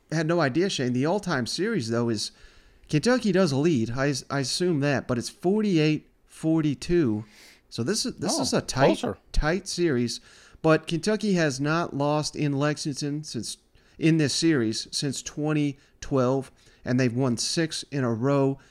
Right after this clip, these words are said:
Speaker 1: against them Commodores. Do they make it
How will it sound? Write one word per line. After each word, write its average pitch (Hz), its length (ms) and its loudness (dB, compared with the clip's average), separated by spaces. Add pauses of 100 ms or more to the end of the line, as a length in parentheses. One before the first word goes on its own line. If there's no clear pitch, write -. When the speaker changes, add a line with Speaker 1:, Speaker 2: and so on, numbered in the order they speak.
(140)
Speaker 1:
against 127 400 -2
them 131 180 0
Commodores. 104 800 -2 (420)
Do 180 200 2
they 165 200 0
make 143 300 0
it 143 220 -4